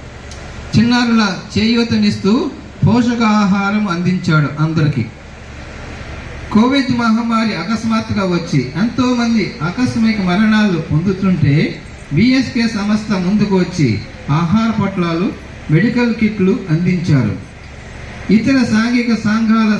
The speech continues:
సహకారంతో అనేక విధాలుగా స్వచ్ఛంద సేవలు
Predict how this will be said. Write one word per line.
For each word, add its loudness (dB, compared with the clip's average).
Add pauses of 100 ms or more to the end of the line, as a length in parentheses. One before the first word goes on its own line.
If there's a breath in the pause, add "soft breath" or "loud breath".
సహకారంతో 0 (240)
అనేక 2
విధాలుగా 2 (420)
స్వచ్ఛంద 2
సేవలు 2